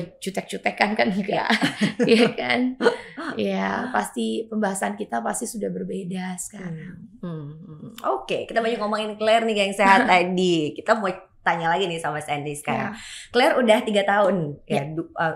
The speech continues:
Speaker 2: ya, tiga tahun ya,
Speaker 1: Ya.
Speaker 2: udah mulai masuk sekolah.
Speaker 1: Claire sekolah dari
Speaker 2: Atau
Speaker 1: usia dua
Speaker 2: malah kalau
Speaker 1: tahun.
Speaker 2: kita lihat di Instagram ya, dari lebih kecil udah
Speaker 1: Oh
Speaker 2: mulai
Speaker 1: iya,
Speaker 2: dengan
Speaker 1: dari,
Speaker 2: skala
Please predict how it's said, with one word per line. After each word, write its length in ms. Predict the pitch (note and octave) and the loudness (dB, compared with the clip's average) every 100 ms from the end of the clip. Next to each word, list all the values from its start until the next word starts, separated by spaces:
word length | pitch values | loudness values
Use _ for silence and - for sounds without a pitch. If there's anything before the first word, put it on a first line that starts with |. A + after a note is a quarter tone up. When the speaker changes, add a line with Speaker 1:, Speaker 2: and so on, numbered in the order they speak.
| - | -4
Speaker 2:
ya, 120 | E3+ | -4
tiga 180 | D#3+ E3 | -2 4
tahun 220 | G#3+ E3+ | 4 4
ya, 60 | C#3 | 2
Speaker 1:
Ya. 100 | D3+ - | 0 0
Speaker 2:
udah 280 | G3+ F3+ F#3 | 0 4 2
mulai 380 | G3+ F#3 F3 F3 | 2 0 2 2
masuk 340 | F3 F3 - F3+ - - - - | 0 -4 -6 -8 -12 -20 -20 -12
sekolah. 680 | G3+ F#3+ G3 D#3+ C3 - _ _ _ | -4 0 2 0 -2 -12 _ _ _
Speaker 1:
Claire 220 | C4 C4 C#4 | -4 -2 -2
sekolah 340 | - A3+ A#3 | -2 4 4
dari 180 | A3 A3 | 4 4
Speaker 2:
Atau 220 | A3 C#4 | 6 6
Speaker 1:
usia 80 | D4 | 6
dua 140 | D4 | 6
Speaker 2:
malah 240 | B3 G3+ C4+ | 8 8 8
kalau 180 | A3+ F#3 | 8 6
Speaker 1:
tahun. 80 | |
Speaker 2:
kita 120 | F#3+ F3+ | 4 2
lihat 140 | F3 | 0
di 60 | E3+ | 0
Instagram 480 | E3+ F3 E3+ F#3+ A#3+ | -2 0 2 4 4
ya, 160 | B3+ D4+ - - | 4 0 -4 -8
dari 420 | G3+ E3+ E3+ F3 | -4 0 2 4
lebih 300 | F#3+ F3+ G#3 | 4 4 2
kecil 320 | A3 D#3 C#4+ D#4+ | 0 -2 0 2
udah 160 | A3 C#4+ | 4 6
Speaker 1:
Oh 100 | D#4 | 6
Speaker 2:
mulai 80 | |
Speaker 1:
iya, 160 | D#4 C#4+ | 6 6
Speaker 2:
dengan 160 | B3+ B3 | 6 6
Speaker 1:
dari, 80 | A#3+ | 6
Speaker 2:
skala 280 | B3+ F#3+ F#3 | 6 6 8